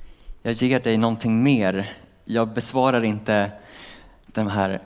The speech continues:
liksom, klagomålen emot mig, de här, den här orättvisa behandlingen med att bemöta på samma sätt. Utan jag ger någonting bättre tillbaka. Jag ger någonting vackrare tillbaka. Jag svarar med vänliga ord istället.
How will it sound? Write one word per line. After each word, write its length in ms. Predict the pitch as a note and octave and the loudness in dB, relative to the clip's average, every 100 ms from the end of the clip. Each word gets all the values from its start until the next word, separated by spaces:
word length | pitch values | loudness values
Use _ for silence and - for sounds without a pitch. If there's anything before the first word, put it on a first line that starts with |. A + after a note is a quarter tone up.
| - | -10
liksom, 280 | A2 - G#2+ | -8 -4 -4
klagomålen 1080 | - A#2+ A2 A2+ A#2+ A#2 - B2+ A#2+ A2 G#2+ | 0 0 2 2 4 2 2 2 2 0 0
emot 360 | G#2+ A#2 A2+ | 0 -2 -4
mig, 220 | A2+ A2 G#2+ | -2 0 0
de 160 | G2+ | -2
här, 260 | G2+ G2 - - - | -2 -2 -4 -10 -8
den 100 | A#2 | -4
här 100 | - | -2
orättvisa 460 | G#2+ G#2 G#2+ - | -4 -4 -4 -4
behandlingen 560 | G2 A2 A#2+ A2 G#2 G2 | -2 0 0 0 -2 -2
med 120 | G#2 | -4
att 220 | F#2+ - - - - | -4 -8 -16 -20 -12
bemöta 400 | - A2+ A2 A2+ | -2 0 0 -2
på 100 | A2+ | -6
samma 300 | A#2 A#2+ A2 | -4 -2 -2
sätt. 520 | A2 - - - - - - - - - - | -2 -4 -6 -10 -16 -16 -20 -20 -20 -20 -14
Utan 280 | - A#2 A#2+ | -10 -6 -4
jag 100 | A2+ | -2
ger 300 | A2+ C3 B2 | 0 0 2
någonting 420 | A2+ G#2+ A2 G#2+ | 0 -2 -4 -4
bättre 400 | G#2 C3+ - - | -2 -4 -6 -12
tillbaka. 600 | - G#2+ A2 G2+ - - - - - _ _ - - _ - - _ _ _ | -10 -6 -6 -6 -8 -10 -10 -16 -20 _ _ -20 -20 _ -20 -20 _ _ _
Jag 120 | - A2+ | -6 0
ger 120 | A#2 | 2
någonting 320 | A2 A2+ G#2+ | 2 0 -2
vackrare 500 | - - - G#2+ G2+ | -2 -4 -4 -2 -2
tillbaka. 560 | - - - - - - - - - | -4 -8 -10 -8 -10 -10 -16 -20 -10
Jag 140 | A2 | -6
svarar 280 | - A2+ G#2+ | -2 0 0
med 180 | G#2+ G#2 | -2 -2
vänliga 440 | G#2+ G#2 G#2 F2+ | -2 -2 -2 -4
ord 220 | F2+ F2+ | -6 -8
istället. 640 | F2 - - G1+ - - | -8 -8 -8 -10 -12 -14